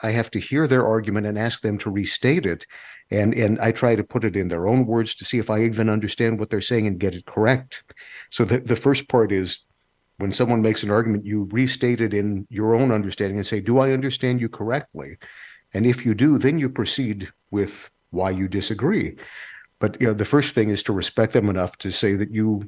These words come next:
want to understand what they're saying. And, uh, so that's, that's disappeared. Uh, we do need to have this, uh, this broad-based understanding that everyone can speak,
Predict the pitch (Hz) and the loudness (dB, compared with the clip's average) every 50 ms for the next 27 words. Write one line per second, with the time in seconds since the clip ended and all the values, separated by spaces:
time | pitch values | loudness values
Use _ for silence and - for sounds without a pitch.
0 | - _ - 95 92 110 120 123 127 - 104 107 104 104 95 - - 107 95 95 | -14 _ -10 -2 0 2 2 2 0 -2 -2 -2 -2 -2 -4 -2 0 0 0 0
1 | 90 87 90 - 90 82 - - 156 180 202 - 113 - 87 _ - - - - | -2 -4 -6 -6 -8 -8 -4 0 0 2 0 0 -2 -8 -12 _ -20 -20 -20 -20
2 | - - - _ _ - - 98 101 98 101 101 98 95 87 104 - - 101 98 | -20 -20 -20 _ _ -6 -2 0 2 4 4 2 2 0 0 0 -2 0 -2 -2
3 | - - 117 101 131 139 131 - 143 107 107 123 131 - - - 131 127 - 110 | 2 0 2 4 4 2 4 0 -4 0 0 0 0 -2 0 0 0 0 0 -6
4 | - - 104 85 82 82 85 - _ - - - _ _ _ - 92 92 95 95 | -4 -4 -4 -4 -2 -4 -6 -8 _ -20 -20 -20 _ _ _ -4 -2 -2 0 2
5 | 113 113 107 98 123 143 160 147 131 120 110 107 104 82 104 104 101 101 92 87 | 2 0 2 4 4 4 6 6 4 2 2 0 -2 -2 0 -2 -2 -2 -4 -6
6 | - - _ _ _ - 110 98 - - _ _ _ _ _ _ _ _ - - | -10 -20 _ _ _ -8 -6 -6 -6 -8 _ _ _ _ _ _ _ _ -18 -18
7 | - _ - 113 - - - - - - - 85 80 87 - 98 110 120 143 131 | -18 _ -16 -12 -10 -8 -8 -8 -10 -12 -14 -16 -14 -6 0 2 4 4 4 4
8 | 120 101 113 110 107 101 - - - - - 104 123 127 127 120 - - 104 101 | 2 2 2 4 4 2 0 -4 -8 -6 -2 -2 0 0 0 -2 -2 -2 0 0
9 | 95 95 98 92 85 90 90 - - 104 120 135 160 156 127 113 117 113 110 - | 0 -2 -2 -4 -4 -6 -8 -6 -2 -2 0 2 2 2 4 4 4 2 2 0
10 | 110 101 - - - - 92 90 87 - - - | 0 -4 -4 -6 -6 -4 -2 -2 -2 -4 -10 -20